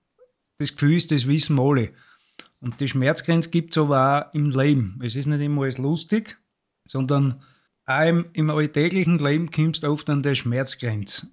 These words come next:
Und weil wir ja auch gesagt haben, wir machen jetzt Themen Sport, Ernährung und Alltagsthemen, da kann schon mal passieren, dass man da auch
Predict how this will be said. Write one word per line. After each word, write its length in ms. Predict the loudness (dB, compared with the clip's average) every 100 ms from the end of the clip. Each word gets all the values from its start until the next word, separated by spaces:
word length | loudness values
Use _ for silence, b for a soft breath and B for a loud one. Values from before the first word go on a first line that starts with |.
| -12
Und 280 | -6 -4 -2
weil 140 | -2 0
wir 140 | 0
ja 180 | 0 -2
auch 60 |
gesagt 280 | -2 -6 -2
haben, 140 | 0 2
wir 120 | 2
machen 420 | 0 0 -2 -2
jetzt 320 | -2 -4 -6
Themen 560 | -4 -2 2 2 0 b b b b b _ _
Sport, 460 | _ -8 -4 -4 -4
Ernährung 640 | -2 0 0 0 0 -2 0
und 560 | 2 4 2 -8 -16 _ _ _ _ _ _ _ _ _ _ _ _ _ _ _
Alltagsthemen, 880 | -6 -2 -4 -2 0 4 4 2 0 b b b b b _
da 100 | -6
kann 240 | -2 0
schon 140 | 2 0
mal 120 | 2
passieren, 360 | 0 0 0 0
dass 160 | 0
man 140 | -2 -2
da 80 |
auch 360 | -2 -2 -2